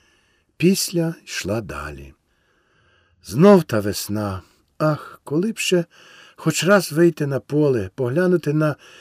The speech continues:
цілу ширінь його, поглянути удалечінь і згадати минуле.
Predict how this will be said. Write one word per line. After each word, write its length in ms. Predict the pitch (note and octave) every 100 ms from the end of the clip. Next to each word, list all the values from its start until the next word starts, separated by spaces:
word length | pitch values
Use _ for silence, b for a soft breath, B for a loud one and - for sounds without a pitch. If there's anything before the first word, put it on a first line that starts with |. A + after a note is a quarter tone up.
| b -
цілу 420 | - A3 G3+ F3+
ширінь 560 | - E3+ F3 F#3+ E3
його, 300 | C#3 G#2+ G2+
поглянути 680 | F#2 A#2 B2 D#3+ E3+ - D#3 B B _
удалечінь 800 | C#3+ D3 C#3+ C3+ - G3 G3+ -
і 80 | E3
згадати 640 | B2+ C3+ B2+ D3+ D3+ - C#3+
минуле. 680 | C#3+ C3+ D#3 D3+ A#2 F#2